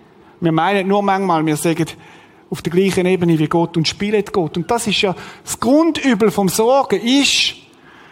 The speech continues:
dass wir das Gefühl haben, wir müssen Gott spielen.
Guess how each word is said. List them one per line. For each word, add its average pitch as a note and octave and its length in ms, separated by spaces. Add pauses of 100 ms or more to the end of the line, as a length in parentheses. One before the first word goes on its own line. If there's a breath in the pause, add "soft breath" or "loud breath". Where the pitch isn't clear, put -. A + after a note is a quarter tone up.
(140)
dass F#3+ 140
wir A3 80
das G#3 160
Gefühl C4+ 480
haben, C4+ 380 (1800)
wir F3+ 140
müssen F3+ 260
Gott G#3 240
spielen. C#3 440